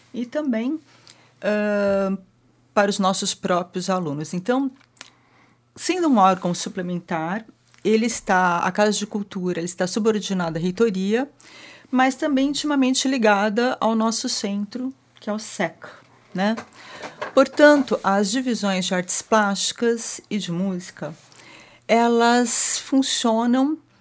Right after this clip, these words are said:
numa via de mão dupla entre o curso de artes cênicas e o curso de artes plásticas. Então, eles atendem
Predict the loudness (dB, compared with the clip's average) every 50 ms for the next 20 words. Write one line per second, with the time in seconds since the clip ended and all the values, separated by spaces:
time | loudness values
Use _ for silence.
0 | -20 -20 -20 _ _ 2 4 4 6 4 4 2 0 -2 0 0 0 0 0 2
1 | 2 2 2 2 0 0 0 -2 -4 -4 -6 -6 -4 -4 -4 -4 -4 -4 -4 -2
2 | -2 -2 -2 -4 -6 -6 -6 -6 -6 -6 -10 -6 -4 -4 -4 -4 -4 -4 -2 -4
3 | -2 -2 -4 -4 -4 -4 -4 -4 -4 -6 -6 -6 -6 -6 -6 -6 -8 -8 -10 -10
4 | -10 -10 -12 -10 -8 -8 -10 -10 -12 -16 -16 -14 -12 -10 -10 -10 -12 -14 -12 -8
5 | -8 -8 -8 -8 -8 -8 -6 -6 -4 -2 -2 -2 -2 -4 _ 2 2 4 6 4
6 | 4 2 0 -2 -4 -6 -8